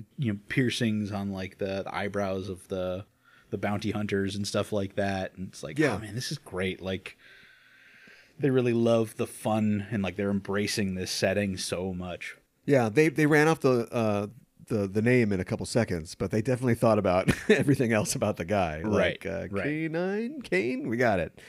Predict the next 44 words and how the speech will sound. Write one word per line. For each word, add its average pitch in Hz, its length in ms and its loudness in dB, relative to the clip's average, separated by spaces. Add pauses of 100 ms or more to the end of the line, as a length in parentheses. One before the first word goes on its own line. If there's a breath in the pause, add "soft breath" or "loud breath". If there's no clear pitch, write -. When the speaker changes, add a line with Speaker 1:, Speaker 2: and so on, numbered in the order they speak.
(100)
Speaker 1:
Yeah. 98 160 -8 (220 loud breath)
Speaker 2:
Um, 117 500 2 (480 soft breath)
there's 156 160 4
a 175 60 2
couple, 226 440 2
uh, 190 120 8 (240)
I 156 60 2
liked 190 200 6
his 208 120 4
shield, 185 600 2 (320 soft breath)
uh, 139 260 4
which, 147 300 2 (100)
why 147 140 -4
doesn't 220 220 -2
everybody 147 360 2
have 123 220 0
one 120 100 2
of 98 60 2
those? 82 220 -2
That 151 140 -2
was, 151 120 0
like, 131 240 2 (140)
very 170 420 6
useful. 147 540 4 (120)
Speaker 1:
Yes. 104 360 -2
Speaker 2:
And 180 100 4
this 185 100 -4
is, 170 100 0
like, 156 200 4
pre, 123 440 4
uh, 101 360 2
Captain 113 280 -2
America. 104 680 0 (420 loud breath)
Uh, 92 380 0 (260)
actually, 156 220 -6
no, 113 120 -2
it's - 140 -6
not. 90 120 -4
It's - 100 -12
two 117 80 -4
thousand 92 200 -6
fifteen, 92 320 -8
I 73 80 -10
guess. 78 360 -12